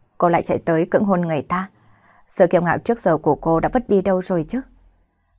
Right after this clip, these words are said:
Sắc mặt của Đồng Hoan lại càng đỏ bừng nóng ran, vô cùng xấu hổ. Cô chưa bao giờ thốt ra những lời thô lỗ như là lúc này. "Họ Lâm kia, mau thả tôi xuống. Anh khốn kiếp tên đầu heo kia."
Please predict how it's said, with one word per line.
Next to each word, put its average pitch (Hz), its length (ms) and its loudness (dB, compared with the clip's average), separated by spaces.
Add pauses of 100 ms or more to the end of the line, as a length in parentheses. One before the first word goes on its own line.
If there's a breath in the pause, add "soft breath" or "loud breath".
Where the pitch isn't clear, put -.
Sắc 226 200 -2
mặt 190 180 0
của 165 100 2
Đồng 156 240 2
Hoan 175 260 -4
lại 175 140 -2
càng 170 220 -4
đỏ 170 140 0
bừng 165 280 -4
nóng 170 220 -6
ran, 240 220 -2 (220)
vô 233 200 2
cùng 208 220 0
xấu 214 280 -6
hổ. 220 260 -2 (520 soft breath)
Cô 175 140 6
chưa 175 200 0
bao 170 160 0
giờ 160 280 -2
thốt 226 120 -4
ra 175 200 -2
những 170 220 -2
lời 170 220 -2
thô 170 120 -4
lỗ 170 200 -2
như 196 200 0
là 170 220 -6
lúc 240 260 -6
này. 165 280 -6 (1080)
"Họ - 140 0
Lâm 180 180 0
kia, 190 140 -6 (640 soft breath)
mau 214 120 4
thả 196 140 0
tôi 196 180 -2
xuống. 196 300 -4 (500)
Anh 180 160 0
khốn 180 220 2
kiếp 277 240 0
tên 208 160 0
đầu 196 140 2
heo 202 200 -4
kia." 226 220 -4